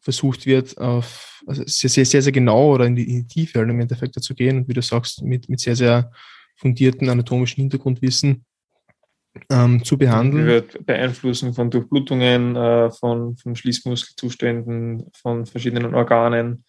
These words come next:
Speaker 2: äh, den, den zugehörigen Nervensträngen, äh, und so weiter.
Speaker 1: Mhm.
Speaker 2: Also die, es macht schon Sinn, was die, was die machen und die, mich interessiert das, äh, extrem eigentlich und ich finde das sehr, sehr cool. Ähm, ist halt einfach nicht, nicht oder noch nicht meine Welt.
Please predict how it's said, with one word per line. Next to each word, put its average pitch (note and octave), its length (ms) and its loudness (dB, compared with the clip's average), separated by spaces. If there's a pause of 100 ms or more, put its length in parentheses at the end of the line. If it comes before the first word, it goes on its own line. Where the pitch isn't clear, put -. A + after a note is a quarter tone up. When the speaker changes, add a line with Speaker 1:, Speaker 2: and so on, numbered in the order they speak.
(520)
Speaker 2:
äh, A#2 460 2
den, A#2+ 400 0
den A#2 220 -4
zugehörigen A#2 840 -4
Nervensträngen, A#2+ 1300 -4
äh, A#2 40 -6
und A2+ 80 -8
so - 120 -8
weiter. A2+ 380 -2 (320)
Speaker 1:
Mhm. D3 120 6
Speaker 2:
Also C#3+ 140 6
die, B2 100 2
es B2 280 -6
macht C#3+ 260 -2
schon D#3+ 160 0
Sinn, F3+ 240 0
was B2 160 -4
die, A#2 320 0
was B2 120 -10
die A#2 160 0
machen B2+ 300 -2
und A#2 120 -4
die, A#2 120 0
mich A#2+ 320 -4
interessiert B2+ 440 0
das, - 360 -2 (260)
äh, A#2 180 -2
extrem C3 420 -2
eigentlich C3 360 0
und A#2+ 120 -4
ich A#2 120 -8
finde B2 180 -4
das A#2 100 -2
sehr, - 140 -2
sehr A#2 120 -4 (100)
cool. D#3 240 0 (640)
Ähm, A#2+ 400 0
ist - 100 -6
halt A#2+ 120 2
einfach A#2+ 220 -2
nicht, - 380 -4 (280)
nicht C3 260 0
oder A#2+ 120 2
noch A#2+ 240 -2
nicht A#2+ 220 -6
meine A2+ 220 -6
Welt. A2+ 240 -10